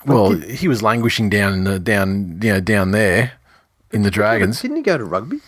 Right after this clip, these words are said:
Speaker 1: Yeah, but then he came back and, and then he came back to, to cut the oranges for the Dragons, Reggie's side, and
Speaker 2: Oh,
Speaker 1: then
Speaker 2: fuck.
Speaker 1: injury forced him to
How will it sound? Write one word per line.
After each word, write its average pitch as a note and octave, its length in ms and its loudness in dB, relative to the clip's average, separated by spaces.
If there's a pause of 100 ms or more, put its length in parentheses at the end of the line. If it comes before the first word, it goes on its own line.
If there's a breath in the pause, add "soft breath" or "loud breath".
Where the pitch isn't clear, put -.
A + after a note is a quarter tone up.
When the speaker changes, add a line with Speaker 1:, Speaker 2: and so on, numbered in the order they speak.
(280 loud breath)
Speaker 1:
Yeah, C#3 240 4
but A#2+ 100 0
then B2 120 2
he A2+ 60 0
came G#2 220 -2
back G2+ 220 2
and, G2+ 200 0
and G2 320 0
then A2 140 2
he G#2 80 0
came G2+ 200 0
back G2 200 0
to, F#2 280 2
to F2+ 480 0
cut - 200 -2
the F#2 80 0
oranges F2+ 440 2
for - 120 -4
the F2 120 2
Dragons, F2+ 440 0
Reggie's F#2 340 0
side, F2 280 0
and F2+ 100 0
Speaker 2:
Oh, - 20 0
Speaker 1:
then F#2 200 0
Speaker 2:
fuck. - 140 -12
Speaker 1:
injury F2+ 340 2
forced F#2 320 0
him F#2+ 120 -2
to F#2+ 240 0